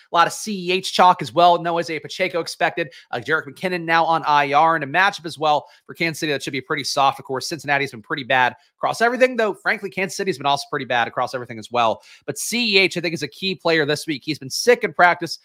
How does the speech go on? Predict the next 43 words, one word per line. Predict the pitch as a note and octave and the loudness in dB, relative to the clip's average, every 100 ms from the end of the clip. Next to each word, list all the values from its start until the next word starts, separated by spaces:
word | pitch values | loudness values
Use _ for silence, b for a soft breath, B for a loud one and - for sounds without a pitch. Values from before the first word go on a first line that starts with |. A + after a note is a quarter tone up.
| _ | _
still | - - C4 | -14 4 4
expected | C4 G#3 - | 6 -2 -2
to | D3+ | -12
go, | B2+ D#3+ D#3 | -4 -2 2
though. | D3 D3 C#3+ B _ | 4 4 0 B _
Um, | B2+ | -2
if | B2+ | -2
he's | C3+ C#3+ G#2 | -8 -12 -2
not | C#3+ G3 | 2 2
gonna | G#3 F#3+ | 2 0
go, | F#3 F3+ | 2 2
then | F3 | 0
La'Mical | C#3 C#3 E3 C#3+ | -4 -2 -2 -4
Perine | - F#3+ F3+ F3+ F3+ D3+ | -10 -6 4 4 4 -2
will | D3 | -6
be | C#3+ | -6
the | C3+ | -8
main | B2 D3 E3+ D#3 | -6 -4 -4 2
back, | E3 E3 | 2 2
as | A#2+ | -2
you | A#2+ | -16
can | - | -10
see | D#3+ | -8
here. | D3 D3+ D3+ b b | -4 -4 -4 b b
Uh, | A#2 | -6
he | C#3 | -4
was | |
the | B2 | -2
only | D3+ | 0
one | D3 A2+ | -2 0
practicing | - E3 - E3 | 2 2 0 -10
this | D3+ - | -12 -6
week. | E3+ E3+ b b - | -8 -8 b b -8
Uh, | |
Deneric | A2+ B2 F3+ B3 - | -6 0 2 2 0
Prince, | G3 B3+ - | -2 -2 -2
I | D#3 | -2
think, | G3 F3+ | 0 -2
is | - | -2
still | G3 | -2
floating | F#3+ - F#3+ E3+ | -2 0 0 0
around, | D3+ D3+ D#3 C#3+ A2+ | 2 4 4 2 0
but | G#2+ | -6